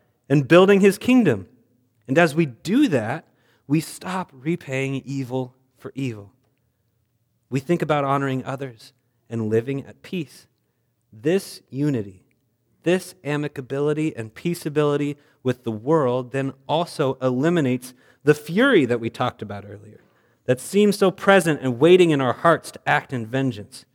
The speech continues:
which is the third way we're freed to love.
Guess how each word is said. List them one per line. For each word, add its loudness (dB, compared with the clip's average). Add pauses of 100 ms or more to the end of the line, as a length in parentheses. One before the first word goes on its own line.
(500)
which -20
is -16
the -4
third 4
way -4
we're -14
freed -10 (180)
to -14
love. -8